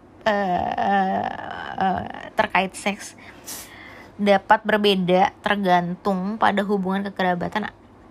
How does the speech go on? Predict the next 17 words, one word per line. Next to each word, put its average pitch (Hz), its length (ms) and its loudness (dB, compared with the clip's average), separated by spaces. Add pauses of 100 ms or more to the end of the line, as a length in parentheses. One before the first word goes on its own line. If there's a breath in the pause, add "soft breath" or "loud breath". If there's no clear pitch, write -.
antara 220 320 0
pembicara. 190 560 -4 (180)
Jadi 196 460 -6 (640)
ini 202 400 -4 (240)
bukan 190 480 -4
tentang, - 880 -4 (560)
eh, 175 320 -6 (800)
apa - 240 -6
ya, - 120 -8 (1000)
speakernya, 226 800 -4
bukan 208 320 -2
tentang 208 320 -6
siapa 226 400 0
yang 226 240 -2
ngomong, 214 400 -2
tapi 226 240 -4
tentang 196 400 -6